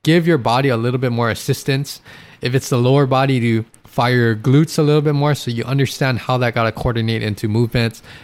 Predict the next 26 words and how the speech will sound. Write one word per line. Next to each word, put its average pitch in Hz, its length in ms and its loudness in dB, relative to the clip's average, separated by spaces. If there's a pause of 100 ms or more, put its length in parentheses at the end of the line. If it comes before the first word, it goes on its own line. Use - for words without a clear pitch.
If 113 80 -2
it's 117 120 -2
for - 140 -2
your 120 160 0
upper 139 160 0
body, 123 340 0
I 110 80 -4
can 120 200 -4
use 117 240 -2
it 123 140 -2
to 113 200 0 (300)
fire 127 220 0
your 120 160 2
rotator 131 460 2
cuff 131 300 0
and 110 100 -4
your 107 120 -2
shoulders 139 400 0
a 135 40 -2
little 127 220 2
bit 123 100 0
more 123 300 -2 (300)
to - 140 -4
make 123 300 -2
you 117 120 0
understand 117 580 -2